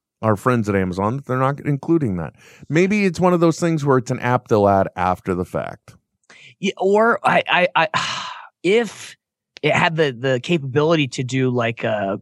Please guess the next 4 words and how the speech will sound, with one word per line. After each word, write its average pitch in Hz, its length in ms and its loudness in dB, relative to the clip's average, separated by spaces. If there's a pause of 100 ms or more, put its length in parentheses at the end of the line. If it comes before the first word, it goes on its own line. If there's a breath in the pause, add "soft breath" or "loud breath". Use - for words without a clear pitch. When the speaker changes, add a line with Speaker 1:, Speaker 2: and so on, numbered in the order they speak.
(140)
Speaker 2:
a 98 380 -6 (120)
Chromecast 151 640 0
integration. 101 640 -6 (120)
Speaker 1:
Mm-hmm. 123 400 -2